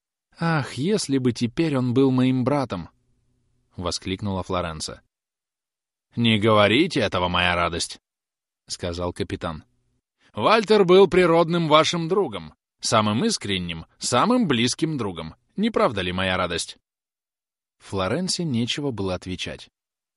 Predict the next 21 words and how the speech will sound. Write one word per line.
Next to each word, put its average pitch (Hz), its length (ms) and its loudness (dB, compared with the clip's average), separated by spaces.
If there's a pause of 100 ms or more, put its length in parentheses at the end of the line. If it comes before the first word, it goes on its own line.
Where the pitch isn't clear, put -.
(260)
Она 113 240 -2
только 95 260 -6
сказала: 90 580 -6 (920)
"О, 143 180 -2
милый, 156 560 -4
милый 113 480 -2 (100)
Павел! 80 480 -6 (880)
О, 143 200 -4
Вальтер!" 90 640 -8 (1800)
"Самые 139 580 0
доски, 131 420 2
по 98 120 -6
которым 104 400 -2
она 101 180 0
ходила!" 104 580 -8 (1120)
бормотал 87 500 -2
капитан, 104 460 -2
рассматривая 107 640 -2
с - 80 -6
нежным 101 340 -2
умилением 139 600 -4